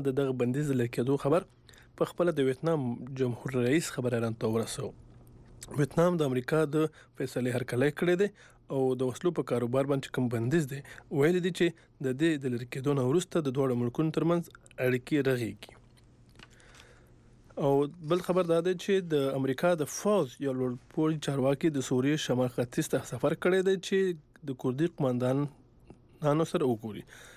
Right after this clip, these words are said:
او د اسلامي دولت د ډلې سره د جګړې په ستراتیژۍ، ستراتیژۍ ورسره خبرې وکړي. د سوریې د دولت مخالفین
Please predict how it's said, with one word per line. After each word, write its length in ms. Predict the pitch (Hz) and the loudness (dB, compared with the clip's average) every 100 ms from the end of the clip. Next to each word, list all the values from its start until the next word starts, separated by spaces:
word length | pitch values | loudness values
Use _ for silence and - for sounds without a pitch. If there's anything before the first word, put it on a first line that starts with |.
| - - | -20 -4
او 100 | 139 | 0
د 100 | 135 | 0
اسلامي 320 | 131 135 143 165 | 0 2 2 2
دولت 180 | 143 151 143 | 2 2 0
د 80 | 131 | 0
ډلې 140 | 151 151 | -2 0
سره 100 | 170 | -2
د 40 | 147 | 0
جګړې 260 | 123 127 143 - | 0 2 0 0
په 60 | 151 | -2
ستراتیژۍ، 520 | - 120 117 120 139 135 - - - | -2 -6 -4 -4 0 0 -2 -16 -18
ستراتیژۍ 600 | - 139 - 127 131 165 | -8 -8 0 0 2 2
ورسره 280 | 160 - 175 | 0 -2 -4
خبرې 220 | - 113 98 | -4 -6 -10
وکړي. 220 | - - - _ - - - - - 147 | -16 -20 -20 _ -20 -20 -20 -20 -12 -6
د 80 | 139 | -2
سوریې 400 | 147 143 170 175 | 0 4 4 2
د 80 | 151 | 0
دولت 280 | 135 156 - 139 | 0 0 0 -2
مخالفین 440 | 123 123 - 208 | -2 -2 0 2